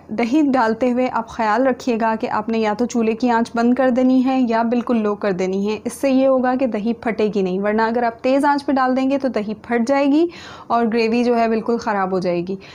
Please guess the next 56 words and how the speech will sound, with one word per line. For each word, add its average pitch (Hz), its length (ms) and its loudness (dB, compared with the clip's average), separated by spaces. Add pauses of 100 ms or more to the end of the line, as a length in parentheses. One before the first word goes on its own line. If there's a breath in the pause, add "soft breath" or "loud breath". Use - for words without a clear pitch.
(200 loud breath)
और 220 140 0
दही 247 220 2
डालने 254 300 2
के 269 80 0
बाद, 254 200 2
मिक्स 233 260 -2
करने 254 240 2
के 262 80 -4
बाद 233 160 0
मैंने 226 200 0
इसकी 226 220 -4
आंच 202 220 -2
दोबारा 196 320 0
on 262 220 2
कर 269 120 2
दी 262 180 2
है 262 140 2
और 226 80 0
एक 202 180 -2
चाय 208 160 -2
का 202 120 -4
चम्मच 196 400 -6
नमक 208 320 -2
और 226 120 -2
एक 214 160 -2
चाय 220 200 -4
का 233 100 -4
चम्मच 226 320 -4
पिसी 233 320 -6
कश्मीरी 208 400 -4
लाल 190 240 0
मिर्च 247 200 -2
डाली 247 220 2
है। 262 160 0
ये 254 120 2
ऑप्शनल 247 420 0
है, 277 180 0
कलर 226 300 0
के 226 140 -2
लिए 185 240 0
है, 196 140 -6 (400 loud breath)
अगर 247 240 2
नहीं 254 240 4
है 294 160 2
तो 294 80 0
आप 247 140 0
इसकी 240 220 -4
जगह 240 240 0 (100)
थोड़ी 226 220 0
सी 262 160 -2
पिसी 247 240 -4
लाल 190 180 0
मिर्च 214 300 -2
और 190 180 0
डाल 208 220 0
दीजिए। 240 320 0